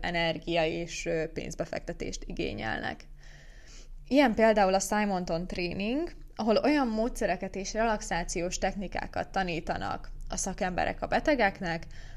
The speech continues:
amelyekkel csökkenthető a szorongás és a halálfélelem, ami az onkológiai betegségekkel, ö, kéz a kézben jár.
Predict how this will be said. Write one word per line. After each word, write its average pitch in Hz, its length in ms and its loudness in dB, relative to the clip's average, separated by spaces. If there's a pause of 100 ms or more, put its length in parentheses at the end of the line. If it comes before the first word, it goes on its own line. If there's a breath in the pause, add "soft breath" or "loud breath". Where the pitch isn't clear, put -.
(320 loud breath)
amelyekkel 202 640 4
csökkenthető 196 720 0
a 170 60 2
szorongás 175 640 0
és 190 160 -8
a 185 60 -6
halálfélelem, 180 1000 0 (220)
ami 220 200 2
az 202 100 4
onkológiai 175 640 0
betegségekkel, 156 1040 -4
ö, - 300 -2 (380)
kéz 185 200 -2
a 180 60 -6
kézben 165 420 -4
jár. - 400 -2